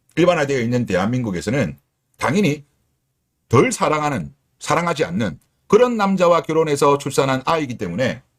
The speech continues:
저는 이것도 큰 영향을 주었고, 또 여기서 말하는 내용처럼 예를 들어서 도파민이 제대로 분비되지 않는, 즉 도파민 기준치가 이미 높아져 있는 상태이기 때문에 그 아이의 웃음을 보더라도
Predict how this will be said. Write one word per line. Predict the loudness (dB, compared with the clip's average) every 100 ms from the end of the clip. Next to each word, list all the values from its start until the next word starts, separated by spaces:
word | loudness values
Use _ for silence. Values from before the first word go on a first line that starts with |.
| _ _ _ _ -4
저는 | -2 -2 -6 -2
이것도 | 0 2 -2
큰 | -4 -2
영향을 | -2 -2 -2
주었고, | 0 0 0 -6 -8 _ _ _
또 | 2 4
여기서 | 2 2 0
말하는 | 0 0 0
내용처럼 | -2 -2 0 0 -2 _ _ _ _ _ _ _ 0
예를 | 2 4
들어서 | 2 2 2 2
도파민이 | -2 -2 -2 -2 -6 -8 _ _ _
제대로 | -4 0 2 2
분비되지 | 0 0 0 0
않는, | -2 -2 -4 -10 _ _ -2
즉 | -2 -2
도파민 | -2 0 0 -2 -2
기준치가 | -4 -6 -4 -2 0
이미 | 0 0 -2 -6 _
높아져 | 0 0 2 0 2 0
있는 | 0 -4
상태이기 | -6 -6 -6 -4
때문에 | -2 2 0 0 -10 _ _ _ _ _ _ _
그 | 0 2 4
아이의 | 2 0 -2 -4
웃음을 | -4 -4 -2 -2
보더라도 | 0 2 2 2 0 -2